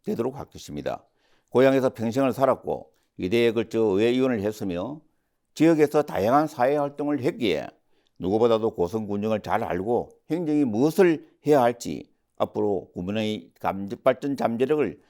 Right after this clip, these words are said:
어디서 찾아야, 찾아야 하는지 잘 알고 있습니다. 소통하는 군수, 국민이 행복한 행정을 보여드리겠습니다. 소통과 울림으로 저희 마지막 역량과 열정을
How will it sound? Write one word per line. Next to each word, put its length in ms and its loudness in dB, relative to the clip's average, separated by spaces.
어디서 440 -2
찾아야, 560 2
찾아야 320 2
하는지 340 -4
잘 180 -2
알고 240 -2
있습니다. 520 -8
소통하는 540 -4
군수, 520 -6
국민이 380 -2
행복한 560 -2
행정을 640 -4
보여드리겠습니다. 1600 -6
소통과 480 0
울림으로 600 0
저희 220 -2
마지막 640 0
역량과 680 0
열정을 720 2